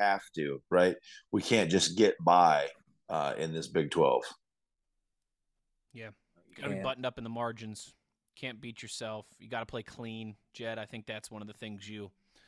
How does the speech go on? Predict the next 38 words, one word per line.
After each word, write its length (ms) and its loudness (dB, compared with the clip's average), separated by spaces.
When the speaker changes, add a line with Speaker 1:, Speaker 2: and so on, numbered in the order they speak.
Speaker 2:
mentioned 360 -4
a 40 -8
Speaker 3:
Mm-hmm. 60 -16
Speaker 2:
few 160 -2
times 380 -6
when 80 -10
we 100 -8
were 80 -12
doing 240 -10
the 60 -14
T 180 -12
C 200 -10
U 120 -6
preview 380 -10
episode. 500 -10
Gotta 180 2
play 160 -2
clean. 480 -4
Um, 540 0
Speaker 3:
Yeah. 260 -2
Speaker 2:
and 140 -8
that's 340 -10
just, 260 -12
again, 360 0
you 80 -4
know, 120 -4
particularly 460 -10
against 240 -8
a, 180 -6
a 40 -10
top 240 -6
ten 180 -10
team 200 -10
in 60 -10
the 40 -12
country, 380 -10
those 320 -12
are, 100 -14